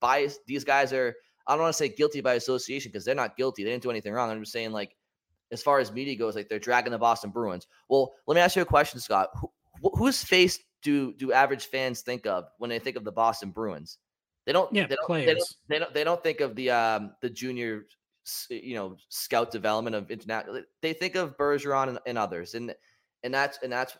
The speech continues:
Speaker 1: that's what, that pisses me off. And, and to your point earlier, in the statement, the kid that the Bruins released, how many goddamn times is this kid gonna say, "When I was fourteen,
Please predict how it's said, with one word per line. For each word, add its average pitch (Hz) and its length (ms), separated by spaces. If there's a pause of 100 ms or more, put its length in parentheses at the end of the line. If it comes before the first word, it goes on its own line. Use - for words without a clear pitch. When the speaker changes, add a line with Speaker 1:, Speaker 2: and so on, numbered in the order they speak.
Speaker 1:
that's 120 220
what, 123 120 (100)
that - 260
pisses 117 260
me 107 80
off. 107 220
And, 127 160
and 135 140
to - 100
your 160 100
point 180 260
earlier, 135 440 (2750)
in 196 180
the 160 100
statement, 151 720 (440)
the 143 120
kid 143 380 (140)
that 143 100
the 131 80
Bruins 131 360
released, 117 560 (340)
how 208 220
many 294 200
goddamn 147 600
times 127 480
is 92 80
this 127 140
kid - 280
gonna 123 220
say, 113 460 (1120)
"When 180 180
I 170 100
was 151 200
fourteen, 113 720